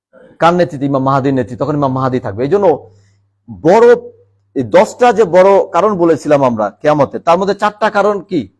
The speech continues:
at a time ঘটবে, কিন্তু নরমাল মোটামুটি সাত আট বছরের মধ্যে ঘটবে। একটা ইমাম মাহাদি, ইমাম মাহাদি থাকা অবস্থায় কে আসবেন? দাজ্জাল। দাজ্জাল থাকা অবস্থায় তাকে মারার জন্য কে আসবে?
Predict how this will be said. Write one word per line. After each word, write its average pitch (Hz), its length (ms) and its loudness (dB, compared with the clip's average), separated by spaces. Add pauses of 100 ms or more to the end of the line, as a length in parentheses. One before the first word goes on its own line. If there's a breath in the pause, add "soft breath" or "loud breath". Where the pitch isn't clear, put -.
(160)
at 151 100 2
a 151 100 -8
time 160 180 0
ঘটবে, 127 240 -4
কিন্তু 104 240 -12 (1400)
নরমাল 135 260 0
মোটামুটি 156 380 -2
সাত 156 220 -6
আট 156 100 -2
বছরের 139 300 -8
মধ্যে 107 200 -8
ঘটবে। 95 280 -14 (520)
একটা 151 200 -2
ইমাম 170 180 0
মাহাদি, 170 460 -2 (320)
ইমাম 170 160 2
মাহাদি 165 260 2
থাকা 160 240 -2
অবস্থায় 175 280 0
কে 175 80 2
আসবেন? 135 260 0
দাজ্জাল। 151 380 0 (500 soft breath)
দাজ্জাল 165 300 2
থাকা 175 200 -2
অবস্থায় 180 300 0
তাকে 170 200 -2
মারার 160 260 2
জন্য 185 180 -2
কে 180 120 0
আসবে? 127 260 -4